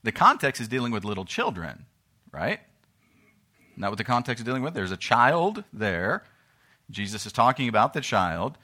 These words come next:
And so we have to be careful that we don't, s-, again, well, if, if a little child, you know, if they have a guardian angel, then that means everybody has guardian. Well, that's not what he says, right? He doesn't say that.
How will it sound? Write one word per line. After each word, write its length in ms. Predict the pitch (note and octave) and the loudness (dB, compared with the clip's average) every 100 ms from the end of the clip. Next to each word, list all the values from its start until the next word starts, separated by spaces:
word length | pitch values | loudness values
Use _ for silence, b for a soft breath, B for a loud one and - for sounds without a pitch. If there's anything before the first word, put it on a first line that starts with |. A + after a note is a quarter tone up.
| b b b b b - | b b b b b -10
And 100 | B2 | -4
so 100 | D3+ | 0
we 120 | D3 | 6
have 200 | D3 F3+ | 8 8
to 60 | G#3 | 4
be 100 | G3 | 0
careful 360 | F3+ F#3 F3 | 4 4 4
that 160 | D#3 C3 | 2 2
we 120 | D3 | 2
don't, 300 | C3 E3 E3 - | 2 2 2 -4
s-, 280 | - - - _ _ _ | -6 -6 -10 _ _ _
again, 300 | C3 D3 D#3+ | -2 0 0
well, 300 | D3 D#3 D3 | 6 8 8
if, 240 | C3 - - | 4 -2 -6
if 120 | A2+ | -2
a 40 | A#2+ | 0
little 300 | B2 D#3+ D3 | 2 0 0
child, 840 | - D3+ D3+ D3 A2+ G2 D#2+ - - _ _ _ _ _ | 2 6 8 8 6 2 -2 -10 -18 _ _ _ _ _
you 120 | A#2 | -4
know, 120 | G#2+ G#2 | 0 -2
if 120 | G2+ | 2
they 180 | B2+ D3 | 2 4
have 180 | C#3 | 4
a 60 | B2 | 4
guardian 380 | A2 A#2+ A2 A2 | 6 6 8 2
angel, 260 | A2 F#2 | 0 -2
then 100 | G2 | -2
that 140 | A2 A#2 | 0 0
means 200 | A2+ - | -2 -2
everybody 540 | G#2+ C3+ A3 F3 A#2+ G2 | 4 4 4 2 2 4
has 220 | G#2 F#2 | 2 2
guardian. 240 | G2+ - | -2 -2
Well, 100 | B2+ | 0
that's 280 | B2+ B2+ - | 0 0 -2
not 220 | C#3+ D3+ | -2 0
what 120 | C3 | -2
he 80 | A#2 | -6
says, 760 | G#2+ - D3+ F#2 G#2+ E3 - - _ _ _ _ _ | -4 0 0 0 -2 -4 -8 -10 _ _ _ _ _
right? 200 | G2+ F#2 | -10 -6
He 60 | |
doesn't 240 | A2 C3 - | -2 -4 -4
say 280 | - D3+ D#3+ | -2 0 0
that. 480 | F2 F2 C3+ - | -2 -2 -2 -4